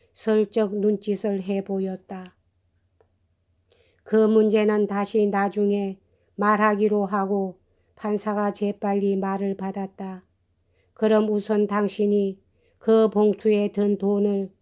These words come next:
자기 것이나 다름없는 돈이라 생각하고 있었다는 사실에 동의하신 걸로 기록해 두겠습니다.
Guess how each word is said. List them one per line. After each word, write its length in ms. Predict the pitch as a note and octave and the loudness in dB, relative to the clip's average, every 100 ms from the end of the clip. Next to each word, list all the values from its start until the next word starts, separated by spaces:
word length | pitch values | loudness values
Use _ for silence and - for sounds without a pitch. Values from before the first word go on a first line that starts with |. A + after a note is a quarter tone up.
| _ _ _ | _ _ _
자기 400 | - G#3 G#3+ A3 | -4 0 4 2
것이나 520 | G#3 A3 G#3 G#3+ G#3 | 2 -2 0 0 0
다름없는 640 | G3+ G3+ G#3 G#3 G3+ G#3 G3+ | -2 -2 -2 0 0 0 -2
돈이라 540 | G3 G3 G3+ G3 G3 - _ _ _ _ | -2 -2 -2 -2 -6 -10 _ _ _ _
생각하고 760 | A#3 A3 A3 G#3+ G#3+ G3+ G#3+ | -2 2 2 2 -2 0 2
있었다는 600 | G#3 G#3+ G3+ G#3+ G#3 G3+ | 0 -4 -4 -2 0 -2
사실에 720 | F#3+ G3+ G3 G3+ G3 G3 F#3 _ _ _ _ _ _ | -4 -6 -4 -4 -4 -6 -8 _ _ _ _ _ _
동의하신 680 | A3 A3 A3 G3+ G#3 A3+ G#3+ | 4 6 6 2 -2 0 0
걸로 360 | G#3 G#3 G3+ | 2 2 0
기록해 520 | F#3+ G#3+ G#3 G3 G#3 | 0 0 0 -2 -4
두겠습니다. 840 | G3+ G3+ G3+ - G3 G3 G3 F#3+ F3+ | -2 -4 -4 -2 -2 -2 -4 -10 -16